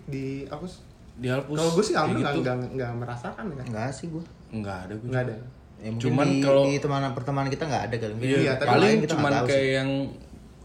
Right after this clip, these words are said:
Speaker 2: eh, gengsi satu sama lain. Abis itu musuhan berapa bulan juga udah
Speaker 1: Iya, balik lagi.
Speaker 2: balik, ah,
Speaker 3: Iri,
Speaker 2: udah
Speaker 3: iri,
Speaker 2: baik.
Speaker 3: iri,
Speaker 2: Iri.
Speaker 1: Iri.
Speaker 3: iri bilang bos.
Speaker 2: Iya,
Speaker 3: Tau nggak
Speaker 2: iri
Speaker 3: iri
Speaker 2: bilang
Speaker 1: Nah,
Speaker 2: bos,
Speaker 1: nah.
Speaker 2: tahu, tahu,
Speaker 3: Iri
Speaker 2: tahu.
Speaker 3: bilang bos.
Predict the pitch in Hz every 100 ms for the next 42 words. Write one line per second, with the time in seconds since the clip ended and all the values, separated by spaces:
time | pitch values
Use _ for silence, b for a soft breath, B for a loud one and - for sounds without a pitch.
0 | - - 123 123 117 120 120 117 131 131
1 | - 120 123 120 110 120 160 160 - -
2 | - 143 117 113 123 151 156 131 143 123
3 | 120 127 170 165 117 117 117 123 175 165
4 | 113 104 104 104 104 139 117 110 117 113
5 | 143 110 143 123 104 101 135 131 120 117
6 | 113 120 123 127 131 131 123 127 135 123
7 | 131 131 135 147 127 - - - - 175
8 | 175 139 143 117 131 131 123 123 123 117
9 | 123 113 104 104 104 123 131 135 139 123